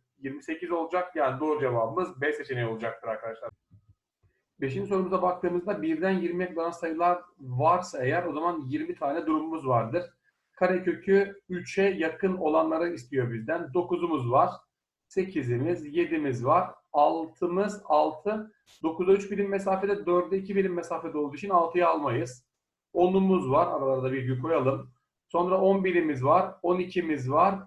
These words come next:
on üçe bir bakalım. On üç, on altıya üç birim mesafede ama on dokuza Dört birim mesafede olduğu için on üçü de almayız.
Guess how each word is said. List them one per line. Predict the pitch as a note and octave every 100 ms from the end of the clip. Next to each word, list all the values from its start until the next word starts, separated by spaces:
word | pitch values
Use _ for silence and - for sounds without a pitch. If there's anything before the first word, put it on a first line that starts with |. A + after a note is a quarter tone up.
| _ -
on | F#3+
üçe | F3 - F#3
bir | F3 D#3
bakalım. | E3 E3 D#3 F#3+
On | E3 F3+
üç, | G3 G3
on | F#3
altıya | F#3 F3+ F#3 F#3
üç | G3 -
birim | E3+ D#3
mesafede | D3+ D3+ D3+ F3+
ama | F#3 F#3 G3
on | F3 F3+
dokuza | D#3+ D3+ D#3+ F#3+ G3+ - _ _ _ _ -
Dört | C3+ A3 A3
birim | F3 D#3 C#3
mesafede | C3+ C3+ C#3 C#3 B2+
olduğu | C3 C#3
için | G3+
on | G3 F#3
üçü | -
de | C#3+
almayız. | A#2+ A#2 A#2+ E3 F3 -